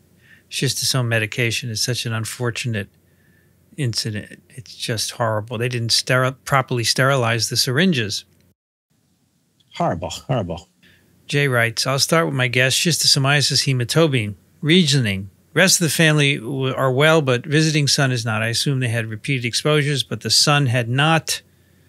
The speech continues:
Speaker 1: and he showed symptoms. The two and a half hour drive would take you from Lilongwe, where a visiting aid worker is likely to be based, to the south of the lake. The paper below shows S hematobium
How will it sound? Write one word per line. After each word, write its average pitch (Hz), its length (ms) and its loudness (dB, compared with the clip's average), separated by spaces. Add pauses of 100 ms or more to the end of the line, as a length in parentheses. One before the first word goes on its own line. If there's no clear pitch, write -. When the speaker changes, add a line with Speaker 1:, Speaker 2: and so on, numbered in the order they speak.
(800)
Speaker 1:
and 127 400 0
he 127 140 -4
showed 123 280 -2
symptoms. 120 500 -2
The - 120 -8
two - 260 0
and 175 80 2
a 156 40 4
half 151 160 0
hour 135 200 2
drive 139 320 2
would 127 180 -2
take 147 260 0
you 139 80 -2
from 127 420 -2
Lilongwe, 135 920 2
where 127 240 2
a 117 60 0
visiting 139 400 2
aid 127 220 2
worker 127 300 -2
is 113 140 -4
likely 123 300 -2
to 123 40 -8
be 123 100 -4
based, 127 460 0
to 143 80 -8
the 131 60 -4
south 127 380 2
of 117 80 -8
the 107 140 -6
lake. 139 320 2
The - 80 -20
paper 151 280 0
below 135 280 0
shows 123 280 -4
S 131 220 0
hematobium 127 680 0